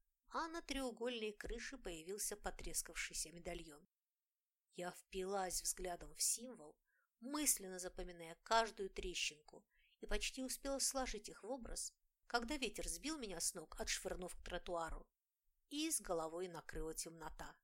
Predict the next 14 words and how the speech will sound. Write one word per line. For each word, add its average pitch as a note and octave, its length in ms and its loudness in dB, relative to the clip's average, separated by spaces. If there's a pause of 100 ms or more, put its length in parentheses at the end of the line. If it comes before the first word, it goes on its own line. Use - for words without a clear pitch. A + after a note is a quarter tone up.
(1160)
«По F3+ 180 4 (120)
карте C#4+ 540 6
найти A#3+ 460 0
можно», F3+ 640 -6
вещала F3 440 0
звонко G#3+ 480 -2
Зойка A3 360 -2
и G3 40 0
убедительно, E3+ 720 -6 (380)
«если E4 400 4
знать A#3 300 2 (100)
точки A#3 380 -2
появления F#3+ 600 0
видений. F#3 540 -6